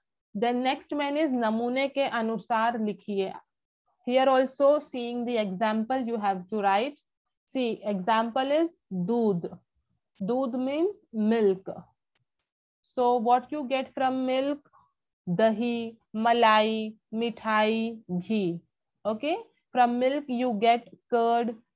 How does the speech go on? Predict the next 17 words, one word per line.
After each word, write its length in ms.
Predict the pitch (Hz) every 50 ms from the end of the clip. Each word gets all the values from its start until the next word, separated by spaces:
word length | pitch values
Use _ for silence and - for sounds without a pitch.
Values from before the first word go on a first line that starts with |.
| _ _ _
sweet, 580 | - 254 240 254 247 247 247 247 247 240 - _ _ _ _ _ _ _ _ _ _ _
butter, 720 | - 185 175 220 226 220 - 254 247 240 240 240 240 247 240 - _ _ _ _ _ _ _ -
and, 480 | - 214 214 214 214 220 220 220 220 208
um, 480 | 220 214 214 220 220 220 220 214 185 - _ _ _ _ _ _ _ - 202 196
ghee. 440 | 185 - 254 247 233 208 180 175 - _ _ _ _ _ _ _ _ _ _ _ _ _ _ _ _ _ _ _ _ _ _
So 160 | _ - 277
like 300 | 277 262 247 240 208 202
this 200 | 214 240 233 -
way 100 | - 277
you 180 | 254 226 233 220
have 280 | 196 202 190 185 180 -
to 100 | 214 208
write. 260 | 185 170 - - - - _ _ _ _ _ _ _ _ _ _ -
Here 300 | 240 240 240 247 262 254 -
first 320 | 277 254 254 254 - -
one 200 | 262 262 262 254
is 200 | 262 294 285 -